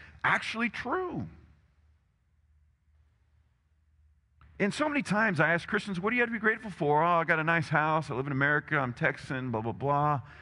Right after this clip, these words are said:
You know, Texan, I've got a gun to prove it." Like, whatever, right? They, they have their things, but ultimately it's, "I am loved by Jesus."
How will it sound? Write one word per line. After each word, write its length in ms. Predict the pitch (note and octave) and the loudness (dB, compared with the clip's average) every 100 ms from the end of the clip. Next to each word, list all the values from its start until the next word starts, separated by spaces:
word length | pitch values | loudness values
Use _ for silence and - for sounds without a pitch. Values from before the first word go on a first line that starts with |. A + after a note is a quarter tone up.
| - - - - - | -20 -20 -20 -18 -4
You 160 | G#2+ | 0
know, 340 | A2 G#2+ A2 G2+ - - | 2 2 0 -6 -12 -4
Texan, 440 | C3+ C3 - B2 | 0 0 -2 -4
I've 140 | A#2 G#2 | -2 0
got 140 | A2+ | 0
a 40 | |
gun 220 | G#2 B2 C3 | 0 -2 -2
to 80 | |
prove 300 | G#2 D3 D3 | -4 -2 -2
it." 100 | C3+ | 0
Like, 180 | - C#3+ | 2 2
whatever, 420 | F#3+ G#3+ G3 C3+ | 2 4 4 2
right? 280 | F#2+ C#3 D3 | 0 2 2
They, 180 | D#3 D#3 - - | 0 -2 -6 -4
they 200 | C#3+ D#3+ | 0 2
have 200 | F3 D#3 | 2 2
their 140 | D3+ | 0
things, 340 | C3+ F3+ D#3+ | 0 0 -2
but 200 | A#2 C#3+ | 0 0
ultimately 760 | D#3 F#3+ G3+ C3+ B2 F#2 G#2 A2 | 2 0 0 -2 -2 -2 0 0
it's, 320 | A#2+ - - - - - _ _ _ _ _ _ _ _ _ - - | -2 -4 -12 -18 -20 -20 _ _ _ _ _ _ _ _ _ -20 -12
"I 100 | - | -4
am 120 | D3+ C#3 | -2 2
loved 260 | C3+ C#3+ | 0 0
by 160 | A#2+ G#2 | -2 -2
Jesus." 680 | F2+ A#2 A2 F2 D#2 - | -2 -4 -4 -6 -8 -12